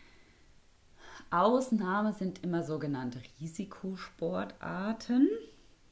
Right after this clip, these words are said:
Reiten fällt mir dazu ein, aber auch, ähm, ja, gewisse Ballsportarten wie vielleicht Fußball, alles, wo eben,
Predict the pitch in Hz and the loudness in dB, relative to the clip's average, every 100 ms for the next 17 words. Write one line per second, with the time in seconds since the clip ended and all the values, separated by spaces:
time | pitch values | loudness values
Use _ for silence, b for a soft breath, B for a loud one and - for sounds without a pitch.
0 | - - - _ - - - 165 156 175 | -20 -20 -20 _ -20 -20 -14 -2 2 4
1 | 220 226 240 240 240 220 226 220 214 220 | 2 2 4 4 4 0 0 0 0 2
2 | 220 226 - 226 - 196 214 247 277 381 | 0 0 -2 -4 -2 -2 2 6 6 6
3 | - - - - B B B B B B | 2 -16 -20 -20 B B B B B B
4 | B - - - 165 175 180 - 165 160 | B -20 -10 -4 -2 0 0 0 0 0
5 | 165 165 - - 165 165 147 139 147 139 | 0 -2 -4 -2 0 0 -2 -4 -4 -6
6 | 151 151 - 139 160 - - 160 - 156 | -6 -6 -2 0 0 -2 -4 -4 -4 -6
7 | 143 - 147 143 147 - 143 139 135 - | -6 -6 -8 -8 -12 -10 -8 -8 -10 -12
8 | - 196 185 - 160 156 - - - - | -6 -6 -6 -4 -4 -2 -4 -4 -6 -8
9 | 151 - 151 151 147 143 135 | -10 -8 -6 -4 -2 -2 -4